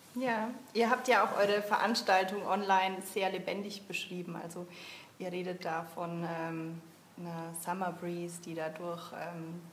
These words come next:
die verschiedenen, ähm, Container, wie nennt man diese Lichtinstallation?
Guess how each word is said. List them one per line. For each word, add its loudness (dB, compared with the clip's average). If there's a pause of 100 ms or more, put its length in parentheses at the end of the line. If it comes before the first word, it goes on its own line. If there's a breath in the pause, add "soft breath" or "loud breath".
die -10 (420 loud breath)
verschiedenen, 0 (120)
ähm, -4 (760)
Container, -4
wie -4
nennt -4
man -2
diese -8
Lichtinstallation? -10